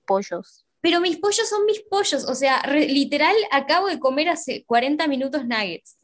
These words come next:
Speaker 2: Y eso no significa que yo me quiera comer a mis pollitos, porque son mis mascotas. Ahí está la diferencia.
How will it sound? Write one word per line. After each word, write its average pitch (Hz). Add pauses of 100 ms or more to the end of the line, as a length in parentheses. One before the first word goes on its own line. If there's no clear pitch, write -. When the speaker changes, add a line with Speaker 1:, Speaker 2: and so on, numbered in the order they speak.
(300)
Speaker 2:
Y 285
eso 392
no 359
significa 285
que 277
yo 285
me 277
quiera 262
comer 240
a 254
mis 233
pollitos, 190
porque 208
son 254
mis 339
mascotas. 233
Ahí 233
está 403
la 294
diferencia. 196